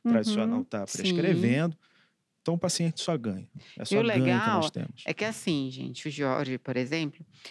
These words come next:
Speaker 1: ele traz esses frequenciais e de maneira alguma ele fala, "Para com a sua medicação." Não é isso. O
Speaker 2: Não.
Speaker 1: frequencial vai realmente potencializar o remédio.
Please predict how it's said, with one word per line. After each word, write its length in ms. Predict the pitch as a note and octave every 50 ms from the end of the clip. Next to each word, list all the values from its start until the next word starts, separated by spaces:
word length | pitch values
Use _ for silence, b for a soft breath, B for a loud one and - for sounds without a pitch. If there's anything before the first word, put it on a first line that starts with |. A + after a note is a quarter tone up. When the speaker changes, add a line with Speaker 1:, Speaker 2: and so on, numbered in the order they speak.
| B B _
Speaker 1:
ele 240 | - C#4 C#3+ D#3+ D#3+ - - - _
traz 560 | - E3 C#3+ C#3 C#3 D3 E3+ G3+ A3 A3 G#3+
esses 380 | G3 E3+ D#3 - D#3+ D3+ - -
frequenciais 840 | - E3+ D3 D3 - _ - D#3 D#3+ D3+ - - D3 D3 E3 F3 F#3
e 60 | G3
de 120 | E3 F#3
maneira 500 | G3+ G#3+ A3+ A#3 A3+ G#3+ A3 A3 A#3 A#3+ A#3
alguma 760 | B3+ C4+ C4+ B3+ G#3+ F3+ F#3+ A3 A3+ A#3 A#3+ A#3 A3 G3+ G3+
ele 140 | G3 F#3+ F#3+
fala, 340 | - - E3 D3+ C#3+ C#3+ C#3 - _ _
"Para 380 | A#3+ A3 G#3 A3 G3+ D#3+ G3
com 100 | - -
a 60 | F#3+ E3
sua 160 | - - E3
medicação." 760 | E3 D#3+ D3+ - - - F3 E3+ - - - C#3 - - - B B B B B B B _
Não 340 | E3 D#3+ E3 D#3+ E3 E3+
é 140 | F#3 G#3 A#3
isso. 320 | A3+ G3 D#3 C#3+ C#3 C3+ F#3
O 20 |
Speaker 2:
Não. 60 | F#3 F#3
Speaker 1:
frequencial 1400 | - C#3+ C#3+ - - D#3 D3+ D#3 - - - - D3 C#3+ C3 B2 A#2+ A2+ A2 A2 A2 A2+ B2 C#3 E3+ G#3 D#4 - B B B B B B _ -
vai 120 | D3 D3+
realmente 460 | D3+ D#3+ D#3+ D#3+ E3 E3 E3+ F#3 - -
potencializar 1600 | _ _ - G3+ G#3+ B3 C#4+ C#4+ - _ _ B3 B3 B3 B3 - - - - A3+ A3 A3 G#3+ A3 G#3 F#3+ E3+ E3 D#3 D3 D3+
o 40 | D#3
remédio. 520 | E3+ G#3+ A#3+ C4 B3+ B3 B3 C4 C4+ -